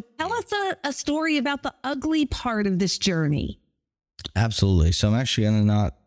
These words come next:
Speaker 2: really talk about the firings. I'll talk about something that happened earlier on that I think led to the firings, which is growing up. Uh, so my parents got divorced when I was three. And then my mom,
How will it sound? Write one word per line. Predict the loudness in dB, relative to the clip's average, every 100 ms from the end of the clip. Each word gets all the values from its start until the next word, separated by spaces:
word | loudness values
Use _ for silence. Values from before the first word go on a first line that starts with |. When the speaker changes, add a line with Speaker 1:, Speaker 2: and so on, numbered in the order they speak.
| -2
Speaker 2:
really | 0 2
talk | 2
about | 2 2
the |
firings. | 2 2 2 2
I'll |
talk | 2 2
about | 2 2
something | 2 4
that | 4
happened | 4 4 2 0
earlier | 0 2 2
on | 4
that | 4
I |
think | 4 4 4
led | 4 6
to | 6
the | 4
firings, | 4 2 4 6 6 4 0 _ _ _ _
which | 2 2 2 -2 0
is | 4 6 4 2
growing | 0 0 2 2
up. | 2 0 -2 2
Uh, | 4 6
so | 6 6
my |
parents | 4 2 2
got | 2 2
divorced | 4 4 4 2
when | 4
I |
was | 2
three. | 2 2 4 6 6 6 4 -2 _ _ _
And | 0 2
then | 4 4 6
my | 6 6
mom, | 4 4 4 4